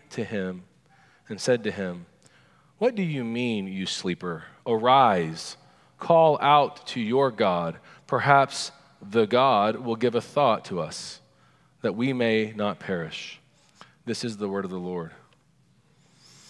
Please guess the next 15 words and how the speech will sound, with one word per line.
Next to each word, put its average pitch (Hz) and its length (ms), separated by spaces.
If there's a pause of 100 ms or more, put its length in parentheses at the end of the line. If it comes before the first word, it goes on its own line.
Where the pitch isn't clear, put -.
(2250)
Father, 110 300
you 110 220
are 98 480 (540)
a 95 180
loving, 95 720 (640)
loving 90 560 (480)
God. - 340 (1600)
And 104 140
so 123 240
often, 110 480 (320)
Lord, 107 300
we 113 80
allow 107 340
our 107 340
own 110 520